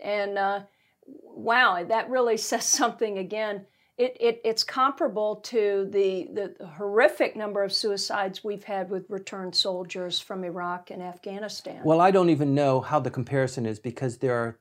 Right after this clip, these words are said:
Speaker 2: thousands and thousands of returning, and
Speaker 1: Right.
Speaker 2: not only returning, because the suicides are not just for returning,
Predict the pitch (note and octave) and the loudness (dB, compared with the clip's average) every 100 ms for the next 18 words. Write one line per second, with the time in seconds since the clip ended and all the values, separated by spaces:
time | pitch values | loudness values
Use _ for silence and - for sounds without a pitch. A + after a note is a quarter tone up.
0 | - D3+ D#3 C#3 B2+ B2 A2 C#3 C3 B2+ | -2 2 2 2 -2 -2 -4 0 0 0
1 | B2 A#2+ G#2+ A2 A2+ - D3 B2 B2+ C#3 | -4 -6 -6 -6 -6 -4 -4 -2 0 4
2 | F#3+ D#3 C#3+ C3 C3 A2 F3 F3+ B2 B2 | 6 6 4 2 -2 -4 -2 0 0 -4
3 | A#2 B2 - F3+ C3+ B2 A#2 A#2 C#3 C#3 | -6 -4 2 2 2 -2 0 0 0 0
4 | C3+ - A#2 A2+ - F3+ C3+ | -8 -4 -4 -4 -4 -2 -4